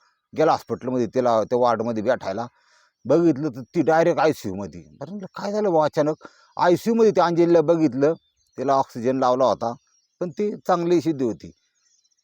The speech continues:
जसं ते नर्सला विचारून आतमध्ये तिने प्रवेश केला,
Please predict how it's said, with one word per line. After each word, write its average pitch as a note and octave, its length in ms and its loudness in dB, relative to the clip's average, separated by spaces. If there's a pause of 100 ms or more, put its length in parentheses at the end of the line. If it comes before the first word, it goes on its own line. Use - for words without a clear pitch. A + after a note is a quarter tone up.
(140)
जसं F3 240 0
ते F#3 360 4 (320)
नर्सला E3 320 0
विचारून D#3+ 420 -4
आतमध्ये D3 520 -4
तिने C#3+ 200 -2
प्रवेश C#3+ 320 2
केला, B2+ 320 0